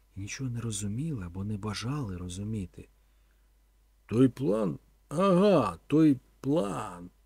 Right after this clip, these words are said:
Що з нього вийшло, не могли б ви мені підказати, паночку? Високе сімейство. Про нього йдеться. Чи я правильно розумію, паночку?» «Ще раз назвеш мене паночкою, я розсерджуся.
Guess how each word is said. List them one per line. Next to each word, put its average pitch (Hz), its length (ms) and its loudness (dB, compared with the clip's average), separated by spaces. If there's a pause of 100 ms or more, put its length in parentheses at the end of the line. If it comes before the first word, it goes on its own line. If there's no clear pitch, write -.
(140)
Що 226 420 0
з 135 60 -2
нього 160 240 2
вийшло, 156 560 2
не 107 460 0
могли 175 400 2
б - 20 -2
ви 170 160 2
мені 135 220 8
підказати, 95 760 -4 (420)
паночку? 82 640 -12 (520)
Високе 117 520 4
сімейство. 92 760 2 (180)
Про 139 200 -2
нього 214 300 4
йдеться. 101 460 -2
Чи 117 160 -4
я 143 120 6
правильно 170 500 4
розумію, 117 520 2
паночку?» 92 640 -10 (760)
«Ще - 480 -14
раз - 200 -10
назвеш 90 460 -6
мене 87 200 -6
паночкою, 98 720 -8
я 98 140 -4
розсерджуся. 98 840 0